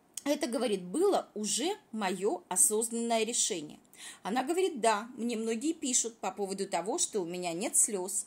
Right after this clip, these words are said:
у меня нет истерик». Она говорит: «Поймите, у меня больше нет этих чувств. Всё это, говорит, было у меня в Москве». Вы знаете, здесь я Лене верю. Я уже это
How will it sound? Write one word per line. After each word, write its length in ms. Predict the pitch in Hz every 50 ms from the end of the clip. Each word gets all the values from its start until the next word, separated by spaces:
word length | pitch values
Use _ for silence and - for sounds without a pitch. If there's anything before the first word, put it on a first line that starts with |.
| -
у 40 | -
меня 260 | 180 170 165 170 175
нет 260 | 170 185 220 233 - - _
истерик». 600 | 311 330 - - - - - 220 165 147 - - _ - _ _ _ _ _ _ - _ _ _
Она 180 | 196 190 185 185
говорит: 200 | 196 208 202 202 202
«Поймите, 520 | - 220 214 240 247 247 233 233 - - - - _ _ _ _ - - _ _ _ _
у 60 | 233
меня 300 | 247 247 262 254 262 262
больше 420 | 226 214 233 254 240 - - - 254
нет 320 | 262 262 254 220 160 - - - _ _ _
этих 360 | 175 185 - - 180 - - -
чувств. 420 | - - 151 127 - - - - - - _ _ _ - - - - _
Всё 400 | - - - - - 277 370 403
это, 240 | 427 370 - - 196
говорит, 360 | 180 175 170 160 165 156 - - - -
было 500 | 170 160 160 214 269 330 370 320 - - - _
у 60 | - 180
меня 440 | 175 165 156 160 165 175 214 247 - - _
в 140 | - 170 170
Москве». 500 | 175 170 170 175 - - - - - - - _ _ _ _ _ _ _ _ _ - - - - - - - - - _
Вы 60 | 202
знаете, 460 | 208 220 370 494 480 - - 190 - - _ _ _ _ _ _ _ _ _ _ _
здесь 420 | - 180 - 170 226 370 440 - -
я 160 | - 214 185
Лене 260 | 185 220 254 294 302
верю. 280 | 240 196 165 143 147 - - _ _ _ _ _ _ _ - _ _ _ _ _ _ -
Я 320 | 202 185 208 262 381 427 -
уже 420 | - 233 220 - 220 269 339 - - -
это 260 | 220 226 - 269